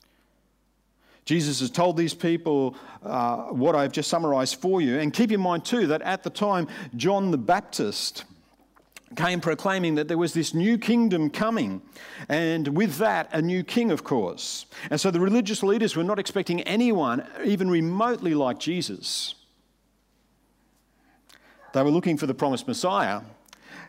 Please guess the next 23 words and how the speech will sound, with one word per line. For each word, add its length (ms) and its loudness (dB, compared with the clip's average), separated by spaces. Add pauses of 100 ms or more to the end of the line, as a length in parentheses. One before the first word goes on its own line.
but 360 2
they 160 4
were 120 4
expecting 400 -2
him 160 0
to 120 -2
come 280 0
in 100 2
a 60 2
certain 520 2
way, 280 2
and 100 2
this 140 2
Jesus 720 0
wasn't 320 0
even 260 0
remotely 460 0
close 460 -2
to 100 -4
what 160 -2
their 100 0
expectations 840 -4
were. 460 -2